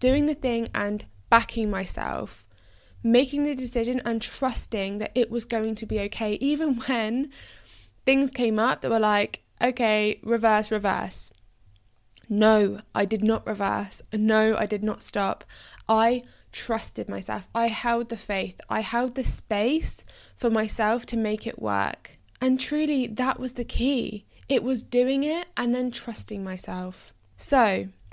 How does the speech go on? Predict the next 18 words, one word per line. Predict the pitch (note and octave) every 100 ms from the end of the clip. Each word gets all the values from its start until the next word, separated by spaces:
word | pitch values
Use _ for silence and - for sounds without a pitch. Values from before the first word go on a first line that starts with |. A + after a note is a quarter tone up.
| - -
my | A3+ A#3 C4
question | C#4+ C#4 A#3+ A#3
to | A3 G#3+
you | G#3 G3+ F#3+ -
is, | G#3 F3+ - F#3 G3 - - - - - -
what | G#3+ G#3 C4+
inspired | D4+ C4+ C4+ A3+ A3
action | - - - G3+ F#3+ G3 - -
could | - A3+
you | A3+
take | A3 G3 -
today | F#3+ F#3+ F#3 F#3+ G3 - _ _ B3
if | A#3+ -
you | D4 C#4
knew | A3+ A3 A#3
one | G#3
hundred | F#3+ G#3+ G#3+ G#3+
percent | A3+ - G3 F#3+ B3+